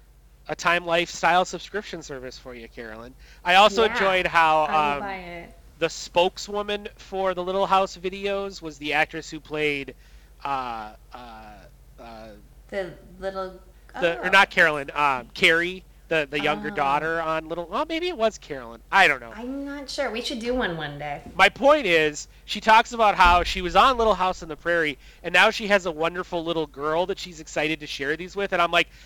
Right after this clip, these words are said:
Speaker 1: "Lady, you look like you are sixty-five years old."
Speaker 2: <laughs>
Speaker 1: You might be talking about your granddaughter, but I don't think you have a darling little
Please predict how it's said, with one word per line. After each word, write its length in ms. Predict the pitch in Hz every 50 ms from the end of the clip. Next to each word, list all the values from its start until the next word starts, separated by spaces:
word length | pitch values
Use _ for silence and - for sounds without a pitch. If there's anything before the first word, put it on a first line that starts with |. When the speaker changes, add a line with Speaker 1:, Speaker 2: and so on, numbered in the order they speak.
| - -
Speaker 1:
"Lady, 260 | 185 214 233 240 247
you 180 | 226 233 311 370
look 180 | 349 302 - -
like 180 | 214 185 -
you 120 | 185 208 185
are 120 | 151 139
sixty-five 880 | - - - 214 220 - - 269 220 - - 190 180 180 180 185 170 147
years 300 | 151 151 151 156 147 -
old." 460 | 139 123 143 139 131 117 107 107 - - -
Speaker 2:
<laughs> 100 | - 247 - 269 - - 294 294 - - 269 240
Speaker 1:
You 120 | 254 214 254
might 200 | 294 277 269 269
be 80 | 254 269
talking 320 | - - 269 254 226 220
about 160 | 220 226 214
your 140 | 196 196 185
granddaughter, 680 | - 190 190 196 196 185 165 165 156 143 143 143 143 143
but 120 | - 151 151
I 160 | 170 185 202
don't 220 | 220 240 233 214
think 180 | 262 233 190 -
you 80 | 233 185 -
have 180 | 190 185 175
a 80 | 180 175
darling 520 | 160 147 175 165 165 170 170 165 160 160
little 260 | 160 160 160 151 -